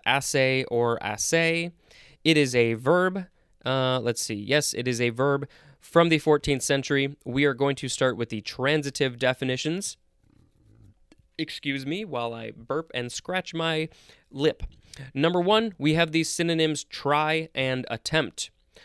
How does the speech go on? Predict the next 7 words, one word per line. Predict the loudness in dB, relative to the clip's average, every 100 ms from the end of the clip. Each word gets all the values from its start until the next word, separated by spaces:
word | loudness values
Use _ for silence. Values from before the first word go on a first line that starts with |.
| _ _ -8
Two | 0 0 2
A, | 2 2 0 -6 _ _ _
to | -2 0
analyze, | 2 2 4 4 2 -2 -8 -4
as | -4 -2
in | -2 2
or, | 6 6 4